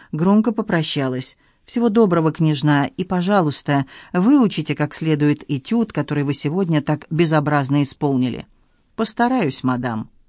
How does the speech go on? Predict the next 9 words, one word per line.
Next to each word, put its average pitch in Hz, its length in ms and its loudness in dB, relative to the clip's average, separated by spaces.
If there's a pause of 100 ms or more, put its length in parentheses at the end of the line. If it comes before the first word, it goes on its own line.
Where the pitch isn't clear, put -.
(960)
«Не 233 180 6
постараюсь, 202 800 2
а 185 140 2
исполню. 143 640 0 (180)
До 165 220 0
свидания, 185 600 4
князь». 135 520 -2 (500)
«Всего 220 320 2
доброго», — 135 560 0